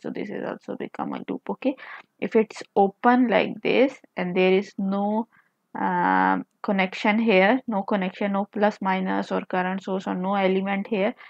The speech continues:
then it is not called closed loop and there will be no current here, okay? So this is one of the concept. So this is capacitor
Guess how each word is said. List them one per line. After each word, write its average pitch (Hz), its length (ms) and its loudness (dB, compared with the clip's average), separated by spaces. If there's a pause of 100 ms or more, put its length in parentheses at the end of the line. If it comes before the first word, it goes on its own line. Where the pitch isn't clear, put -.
(180)
then 185 140 -2
it 185 160 -6
is 185 200 -4
not 185 260 0
called 175 360 -2
closed 185 360 -2
loop 196 140 -4
and 180 160 -2
there 175 160 0
will - 140 -4
be 180 120 -2
no - 160 -2
current - 400 -6
here, 190 180 -4
okay? 302 240 -6 (680)
So 190 680 0 (720)
this 226 160 6
is 226 140 4
one 214 160 4
of 214 180 0
the 214 120 2
concept. 214 560 -2 (580)
So 196 120 -2
this 190 220 -6
is 214 140 -6
capacitor 214 640 0